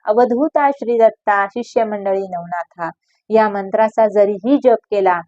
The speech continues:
तरीही तो दत्तप्रभूंपर्यंत जाऊन पोहोचेल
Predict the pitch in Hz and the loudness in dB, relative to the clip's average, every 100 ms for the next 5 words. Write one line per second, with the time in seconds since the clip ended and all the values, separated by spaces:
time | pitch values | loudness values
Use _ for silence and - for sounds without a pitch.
0 | _ _ - 220 196 240 247 254 240 185 | _ _ 0 0 0 -4 0 4 4 4
1 | 170 _ _ _ 208 214 - 220 220 202 | -2 _ _ _ -2 0 0 0 0 0
2 | 196 202 196 190 202 185 190 190 185 185 | -2 0 0 0 -2 0 0 -2 -4 -4
3 | 185 240 254 | 0 2 2